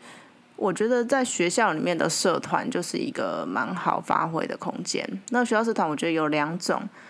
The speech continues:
一种的话呢是意义性社团，不知道大家知不知道什么叫意义性社团？它的字呢，第一个义是那个相异相同的，就是差异的那个义。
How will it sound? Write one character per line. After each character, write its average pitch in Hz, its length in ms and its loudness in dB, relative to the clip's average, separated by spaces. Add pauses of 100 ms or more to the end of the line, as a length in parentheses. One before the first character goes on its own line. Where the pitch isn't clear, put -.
(320)
一 311 120 0
种 165 220 0
的 160 100 2
话 185 180 4
呢 160 120 -2
是 165 460 -4 (160)
意 247 80 4
义 220 200 2
性 180 160 0
社 165 240 0
团， - 160 -4
不 165 60 -8
知 170 60 2
道 170 100 6
大 165 160 4
家 165 60 2
知 165 100 -4
不 160 80 0
知 151 60 -4
道 - 20 -6
什 - 0 -
么 - 60 -6
叫 156 180 0
意 160 80 0
义 160 100 0
性 156 200 -4
社 - 140 -6
团？ - 220 -8 (220)
它 262 160 2
的 226 80 2
字 220 220 -2
呢， 160 280 0 (460)
第 262 180 4
一 254 40 4
个 202 160 2 (100)
义 196 260 0
是 185 220 0
那 170 140 0
个 - 320 -2 (100)
相 196 420 0
异 190 160 2
相 160 300 0
同 - 280 -2
的， - 180 -2
就 165 80 -2
是 160 120 0
差 165 300 2
异 175 160 0
的 - 120 -4
那 - 100 -4
个 - 140 -6
义。 - 220 -6